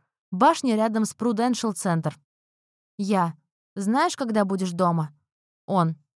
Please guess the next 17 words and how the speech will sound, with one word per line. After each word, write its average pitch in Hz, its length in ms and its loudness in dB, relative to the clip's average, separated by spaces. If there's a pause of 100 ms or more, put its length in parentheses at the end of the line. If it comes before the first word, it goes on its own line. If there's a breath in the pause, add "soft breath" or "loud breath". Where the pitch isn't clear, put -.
(140)
«Не 220 200 2
поздно. 170 560 0 (300)
Они 220 280 2
вылетают 214 460 0
рано 190 280 2
утром». 160 400 -4 (500)
Он. 170 320 2 (400)
«Мы 220 240 0
играем 233 380 0
в - 20 0
двадцать 214 400 -2
вопросов?» 254 540 -2 (760)
Ох, 175 400 -4 (100)
но 294 180 0
я 302 260 0
это 269 160 -4
заслужила. 240 680 -2